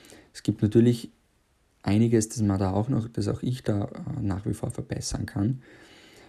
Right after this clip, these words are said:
Aber das Ding ist, wenn du immer auf deine Impulse hörst, die du hast, äh, dann denkst du nicht mit dem Kopf und nicht rational.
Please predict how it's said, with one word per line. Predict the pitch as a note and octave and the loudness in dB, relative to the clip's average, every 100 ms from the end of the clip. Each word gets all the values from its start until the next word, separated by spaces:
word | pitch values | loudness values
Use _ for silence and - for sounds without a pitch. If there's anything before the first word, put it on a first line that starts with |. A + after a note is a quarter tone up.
| - _ _ | -20 _ _
Aber | G2 G2+ | 0 2
das | G2+ - | 2 2
Ding | A#2+ B2+ | 4 6
ist, | B2+ - | 4 2
wenn | G#2 | 0
du | G2 | 0
immer | - B2 C3 | 0 2 2
auf | B2 | 0
deine | - A2+ | -4 -2
Impulse | - G2+ - C#3 C3 A#2 | -2 -2 0 0 2 0
hörst, | G2+ A2 D3 - _ - - - _ _ _ _ - | 0 -2 -4 -8 _ -20 -20 -20 _ _ _ _ -4
die | G#2+ | 2
du | A2 G#2 - - _ _ | 6 6 4 -2 _ _
hast, | G2 G2+ A#2+ C3 - - _ _ _ - | -4 0 2 0 -8 -20 _ _ _ -6
äh, | G2 G2 G2 - _ _ _ _ _ - - - | -2 0 0 -4 _ _ _ _ _ -20 -20 -2
dann | G#2+ G2 | 0 2
denkst | A2 A2+ | 2 2
du | - | 4
nicht | A2+ A2+ - | 4 4 0
mit | G#2+ | 0
dem | G#2 | -2
Kopf | - A2 - | -2 -6 -4
und | G#2 | -2
nicht | G#2+ G#2 - | 0 -2 -2
rational. | G#2 - - G2+ | -4 -2 -2 0